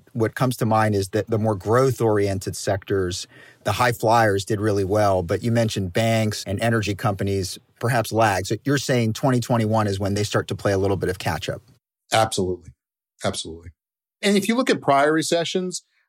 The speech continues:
Speaker 2: that would be right in line with prior recoveries from recessions.
Speaker 1: So speaking of companies, we saw them pivot their businesses last year very much towards digital platforms, technology, in response to the virus. Certainly, you and I lived that as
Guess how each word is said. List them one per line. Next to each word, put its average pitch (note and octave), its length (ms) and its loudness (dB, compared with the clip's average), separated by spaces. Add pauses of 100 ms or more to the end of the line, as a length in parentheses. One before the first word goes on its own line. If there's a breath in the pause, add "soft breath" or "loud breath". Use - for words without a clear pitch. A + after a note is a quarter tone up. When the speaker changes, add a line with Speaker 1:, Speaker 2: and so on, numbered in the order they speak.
Speaker 2:
that A#2+ 100 6
would A#2 140 4
be G#2+ 120 2
right A#2 360 2
in G#2+ 140 -2
line G2 320 2
with F2 180 -10
prior F#2 380 2
recoveries E2+ 560 -4
from E2 140 -12
recessions. E2 680 -8 (920)
Speaker 1:
So E3 300 0
speaking G3+ 340 -2
of D3 100 -2
companies, G#2+ 580 2
we C3 160 0
saw D#3 360 2
them C#3 440 2 (300)
pivot G2+ 500 0 (400)
their G#2+ 220 0
businesses G#2+ 580 0
last F#2+ 320 0
year G2 140 0
very A#2+ 260 2
much C3 280 2
towards G2+ 260 -2
digital A2 440 0
platforms, G#2 840 -2
technology, G#2 800 0
in F#2+ 100 -2
response A2+ 460 0
to - 40 -16
the A2 80 -2
virus. G#2 380 2
Certainly, A#2+ 380 0
you A2+ 180 0
and A#2 80 2
I A2+ 120 4
lived G#2+ 220 0
that G#2 160 4
as F#2+ 200 -2